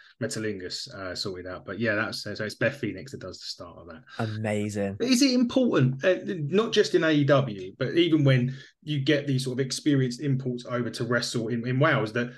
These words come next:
Speaker 1: the younger guys pick their brains? <clears throat>
Speaker 2: Yeah, one hundred percent. I think it is. Um, that's how I learned back in the day,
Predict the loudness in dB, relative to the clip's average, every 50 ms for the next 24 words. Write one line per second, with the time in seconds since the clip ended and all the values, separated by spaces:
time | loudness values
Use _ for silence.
0 | -18 _ _ 0 2 4 4 4 4 4 6 6 4 4 4 0 -4 -4 -2 -2
1 | -2 0 0 -2 -2 -2 -6 -12 -14 -10 _ -2 0 0 0 0 -4 -10 -18 _
2 | _ _ _ _ _ _ _ -2 2 4 4 4 2 0 -2 -2 0 2 4 4
3 | 2 2 0 0 0 0 0 0 -2 -4 -4 -4 -4 -2 0 0 2 2 2 0
4 | 0 -4 -8 -6 _ 0 2 2 2 2 4 4 4 4 4 4 4 6 6 6
5 | 4 4 2 2 0 -2 -4 -4 -4 -6 -2 0 2 2 2 2 0 -2 -6